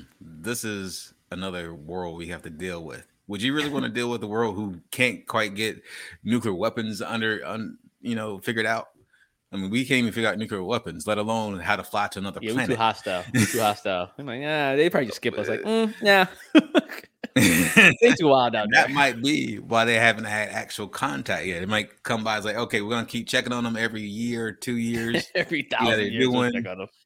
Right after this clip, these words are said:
Speaker 1: You know, see how they're doing. And, I mean, think about, think about how many different U F Os there's been here. They got the one that looks like a ball.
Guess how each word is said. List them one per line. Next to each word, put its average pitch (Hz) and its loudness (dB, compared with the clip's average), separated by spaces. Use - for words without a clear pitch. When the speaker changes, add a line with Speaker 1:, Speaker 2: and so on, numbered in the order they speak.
Speaker 1:
You 117 2
know, 113 4
see 117 -6
how 110 -2
they're 104 -4
doing. 104 -6
And, 98 -4
I 127 6
mean, 135 0
think 220 4
about, 123 0
think 190 2
about 139 0
how 131 4
many 139 2
different 120 -4
U 120 0
F 117 -4
Os 104 -6
there's 95 -6
been 117 -2
here. 85 -8
They 87 -10
got 104 0
the 95 -6
one 110 -2
that 113 -2
looks 110 -8
like 101 -6
a 76 -8
ball. 101 -4